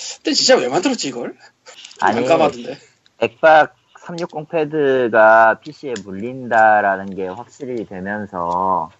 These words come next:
Speaker 2: 거의 대부분의 그 회사들이 액박 짝-,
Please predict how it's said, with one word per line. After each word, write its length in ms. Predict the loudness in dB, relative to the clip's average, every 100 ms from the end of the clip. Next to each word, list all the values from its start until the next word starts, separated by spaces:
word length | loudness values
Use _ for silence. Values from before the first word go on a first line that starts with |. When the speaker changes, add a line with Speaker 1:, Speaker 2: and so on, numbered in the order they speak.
| _ _ _
Speaker 2:
거의 260 | -4 -4 -2
대부분의 640 | -4 -4 -4 -4 -4 -6
그 1000 | -4 -2 0 0 0 0 -2 -2 -4 -6 -12 _ _ _ _
회사들이 800 | 0 2 2 2 2 4 4 2 -2
액박 320 | -6 -6 -2
짝-, 180 | -2